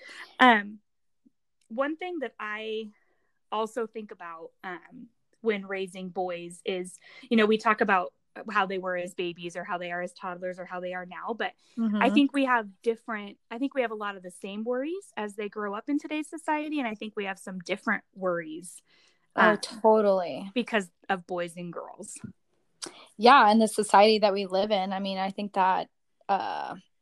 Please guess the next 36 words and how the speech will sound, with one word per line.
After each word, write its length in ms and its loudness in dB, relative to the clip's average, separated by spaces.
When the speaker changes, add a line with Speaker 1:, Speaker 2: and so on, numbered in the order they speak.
Speaker 2:
that 160 2
causes 440 4
us 200 -4
to 100 -8
have 180 -6
different 300 -8
worries, 340 -6
right? 320 2
Speaker 1:
Mm-hmm. 260 4
Speaker 2:
Um, 600 2
I 120 6
think 240 -2
it's 160 2
fair 200 6
to 80 2
say 560 2
that 280 2
we 220 0
aren't 260 2
treated 600 4
the 100 6
same, 540 2
um, 560 -2
as 300 -2
men 240 -2
and 140 -8
women, 320 -2
and 360 -6
I'm 140 2
not 240 -2
even 280 -2
gonna 200 -4
get 180 -2
<laughs> 40 -10
into 320 2
it. 320 8